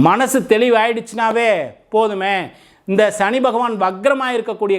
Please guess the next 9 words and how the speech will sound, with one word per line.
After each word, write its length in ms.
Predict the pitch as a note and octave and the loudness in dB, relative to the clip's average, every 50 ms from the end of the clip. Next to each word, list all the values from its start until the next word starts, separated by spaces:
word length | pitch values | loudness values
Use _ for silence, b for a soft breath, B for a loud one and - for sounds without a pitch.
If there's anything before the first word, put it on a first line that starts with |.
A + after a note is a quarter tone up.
| F3 G3 | 0 0
காலத்துல 360 | G3 G3+ G3+ G3+ - B3 B3+ A3+ G#3 F#3 F3+ | -2 -2 -2 -4 -4 -4 -4 -4 -6 -4 -2
மனம் 260 | G3 A3+ C4+ D4+ D4 C4 B3 | -2 0 0 -2 -2 -2 -2
முதல்ல 260 | A3+ A3 A3 A3+ B3 A#3+ A#3+ - G3 | -2 -2 -2 -2 -2 -6 -6 -6 -4
தெளிவாகும், 520 | G3 G#3 G#3+ G#3+ G3+ F#3+ E3 D#3 D#3 D3+ _ _ - | -2 0 2 2 2 0 0 -4 -12 -16 _ _ -10
கொஞ்சம் 260 | G3 A3+ A#3 A3 A3 - | -6 -2 -2 -2 -2 -2
தெளிவாயிக்குவோம். 680 | F#3+ G3 G3+ G3+ F#3+ F#3 F3 F3 F3+ F3 F#3 G3 G#3 G3+ - - _ _ _ _ _ _ _ _ _ _ _ _ - | 0 0 2 2 0 0 -2 -4 -4 -2 0 0 0 -2 -6 -12 _ _ _ _ _ _ _ _ _ _ _ _ 0
கொஞ்சம் 260 | G#3 A#3 A#3 A#3+ A#3 A3 | 0 2 2 2 2 2
நாம 240 | G#3 G#3 G3+ G3+ G3+ G3 F3+ D#3+ D3+ C#3+ - _ _ - _ - F3 G3+ | 2 2 2 2 2 2 0 -2 -4 -6 -10 _ _ -18 _ -2 0 0
எடுக்கக்கூடிய 480 | A3+ C4+ - A#3+ - A3 A3 G#3 G3 | 0 0 -2 -2 -2 -2 0 0 0